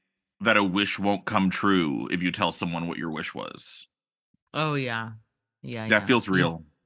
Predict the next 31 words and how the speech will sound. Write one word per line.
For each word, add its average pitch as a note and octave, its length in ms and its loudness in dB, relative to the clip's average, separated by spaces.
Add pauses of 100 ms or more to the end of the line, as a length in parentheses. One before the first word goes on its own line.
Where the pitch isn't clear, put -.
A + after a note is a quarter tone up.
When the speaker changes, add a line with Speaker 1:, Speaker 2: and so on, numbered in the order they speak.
(560)
Speaker 2:
Yeah, F3+ 300 2
you D#3+ 220 0
can't F#3 400 0
say D#3 280 0
it D#3 80 2
out C#3+ 220 0
loud. A#2 640 -4 (280)
Speaker 1:
I F3+ 120 8
think G3+ 100 4
that's G3+ 160 2
sort E3 220 6
of D#3+ 80 -2
like C#3 180 2
the B2+ 80 2
knock F#2+ 240 4
on F#2 200 2
wood, F2+ 500 -4 (100)
right? G2 400 4 (120)
Speaker 2:
Yeah. C3+ 280 -6
Speaker 1:
It's A2+ 200 4
like A2 200 6
you A2+ 140 4
have A2 220 2
to, G2+ 100 0 (180)
like, F2 240 -2
keep C3 240 0
that G2+ 160 4
shit F#2 320 2
locked F2 480 0
up. F#2 320 4 (840)
Speaker 2:
Mm-hmm. C3 800 -4